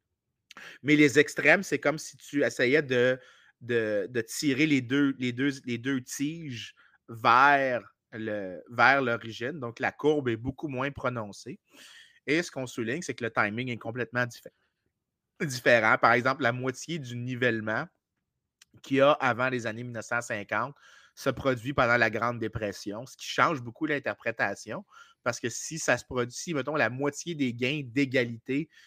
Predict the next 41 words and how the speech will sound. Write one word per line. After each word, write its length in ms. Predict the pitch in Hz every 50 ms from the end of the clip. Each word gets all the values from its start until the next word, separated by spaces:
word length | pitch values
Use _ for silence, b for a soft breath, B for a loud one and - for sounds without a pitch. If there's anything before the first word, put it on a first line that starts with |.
| b b b
se 140 | - -
produisent 640 | 117 113 - - 120 113 110 110 120 143 156 - -
pendant 340 | _ 131 120 117 117 127 139
une 160 | 135 123 117
période 360 | - 127 110 117 127 143 135
où 60 | 117 110 -
tout 140 | - 180 151
le 60 | 135
monde 260 | 135 139 156 156 139
devient 280 | 127 113 113 123 123 120
plus 180 | - _ -
pauvre, 280 | - 131 147 165 151 127
il 40 | 113
y 40 |
a 40 | 101
pas 120 | - - 190
grand-chose 920 | 151 123 123 117 120 120 123 127 123 120 - - 143 143 147 139 127 123
à, 120 | 113 110 - B B B B B B -
à 100 | 107 110
célébrer, 680 | - - 135 120 113 110 107 107 107 104 113 147 165
surtout 300 | - - 135 117 - 160
si 220 | 160 - - 127 _
tout 120 | - 147
ce 60 | -
que 120 | - 139 127
tu 180 | 123 - -
dis, 180 | 113 110 127 147
c'est 160 | - - 117
que 120 | - 120
les 80 | 120 117
plus 200 | - - 120 117
riches, 380 | 101 107 120 139 143 - - B B B B B B _
leurs 300 | 107 107 107 107 104 101 -
ca-, 120 | - 123 -
leurs 300 | 123 117 110 101 98 110
gains 260 | 110 127 131 135 123
en 60 | 117
capitaux 420 | - - 117 - - - - 139 143
se 140 | - 117 104
sont 200 | - 123 110 110
effondrés. 540 | 107 - 120 101 95 92 92 98 123 127